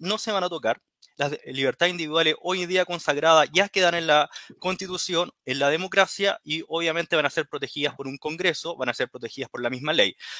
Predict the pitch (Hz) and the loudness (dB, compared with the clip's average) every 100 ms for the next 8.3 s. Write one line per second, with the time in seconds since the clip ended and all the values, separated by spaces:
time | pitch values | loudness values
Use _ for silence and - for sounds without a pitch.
0 | - 165 202 233 226 226 214 220 220 - | -4 0 2 2 2 2 2 0 -2 -4
1 | 135 127 113 - 98 80 - - - - | -2 0 -2 -2 -2 -2 -6 -20 -20 -6
2 | 170 180 180 220 214 214 196 190 190 196 | 0 2 4 2 2 -6 0 2 2 0
3 | 208 196 185 202 190 170 156 143 180 165 | 0 0 -4 0 2 4 2 0 2 2
4 | 156 165 180 180 - 180 - 165 196 247 | 0 -4 -2 -2 -2 -8 -6 -6 -4 -2
5 | 196 - 151 151 147 151 156 147 - 143 | -4 -4 -4 -2 0 0 0 -4 -8 -4
6 | 147 143 143 - - 175 180 156 147 143 | -4 0 -2 -2 -4 -4 -4 -6 0 6
7 | 196 190 170 160 139 - 180 - - - | 6 6 2 -2 -2 -2 -2 -2 -10 2
8 | 165 165 165 | 2 2 -4